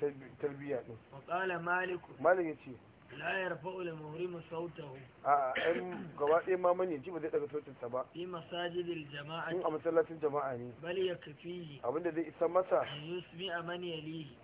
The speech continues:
Speaker 1: Ya jiyar da kowa wanda yake kusa da shi.
Speaker 2: إلا في المسجد الحرام.
Speaker 1: In ba masallaci mai alfarma ba.
Speaker 2: مسجد منى.
Speaker 1: Da masallacin Mina.
Speaker 2: فإنه يرفع صوته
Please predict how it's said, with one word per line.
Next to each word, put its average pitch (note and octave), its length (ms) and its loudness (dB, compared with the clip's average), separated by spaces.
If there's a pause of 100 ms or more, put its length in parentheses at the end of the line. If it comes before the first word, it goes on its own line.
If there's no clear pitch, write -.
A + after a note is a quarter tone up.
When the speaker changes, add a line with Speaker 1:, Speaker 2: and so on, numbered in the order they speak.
Speaker 1:
Ya C3 100 -4 (220)
jiyar F3+ 180 4
da - 80 2
kowa F3+ 200 2
wanda D3+ 140 0
yake C#3 160 -10
kusa - 220 -6
da B2+ 80 -8
shi. A#2+ 260 -16
Speaker 2:
إلا F3+ 280 0
في E3+ 140 -4
المسجد E3+ 540 -6
الحرام. D#3 600 -4
Speaker 1:
In D#3+ 80 -6
ba E3+ 120 6
masallaci D#3 500 2
mai D#3 100 -2
alfarma D3 460 2
ba. D3+ 160 4 (100)
Speaker 2:
مسجد E3 180 -4
منى. D#3+ 380 -6 (400)
Speaker 1:
Da C3 80 -2
masallacin D#3 560 2
Mina. B2 220 -6 (240)
Speaker 2:
فإنه E3+ 440 -6
يرفع D#3+ 460 -6 (100)
صوته D#3+ 460 -6